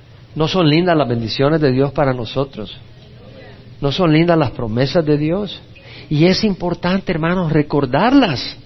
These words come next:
porque el mundo te bombardea con cosas y con atractivos, pero tenemos que ponerlo todo en perspectiva para decidir por quién vamos a vivir,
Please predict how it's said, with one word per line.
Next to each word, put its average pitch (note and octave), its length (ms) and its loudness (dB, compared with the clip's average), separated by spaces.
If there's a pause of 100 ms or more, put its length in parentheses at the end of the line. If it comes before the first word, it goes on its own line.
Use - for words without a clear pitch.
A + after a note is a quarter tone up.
(100)
porque - 260 -2
el C#3+ 100 0
mundo F#3+ 340 4
te F#3+ 100 -4
bombardea D3+ 880 0
con C#3+ 200 -8
cosas C#3 840 -8 (220)
y D3 80 -4
con C#3+ 200 0
atractivos, C3 1120 -4 (340)
pero - 160 -16
tenemos C3+ 340 -6
que - 80 -8
ponerlo A#2+ 400 -8 (140)
todo B2 240 -12
en A2 60 -14
perspectiva - 800 -18 (280)
para A2+ 200 -4
decidir G#2+ 540 -4
por G#2 220 -14
quién A#2 280 -10
vamos A2 340 -12
a F#2+ 60 -12
vivir, E2+ 400 -16